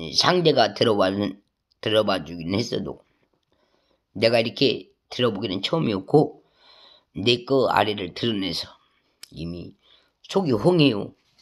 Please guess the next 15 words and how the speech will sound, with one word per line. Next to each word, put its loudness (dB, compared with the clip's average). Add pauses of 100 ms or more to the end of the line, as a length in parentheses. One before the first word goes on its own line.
(1400)
그런 2
자윤, 0 (340)
나 4
자신을 -2 (800)
알고 0 (440)
내가 -6
사는 -4 (300)
여운도 -4
사실은 -8 (440)
싫었거든요. -6 (1400)
근데 -4 (180)
막기로 0 (960)
잡으면 -6 (640)
가슴 0
부위, -12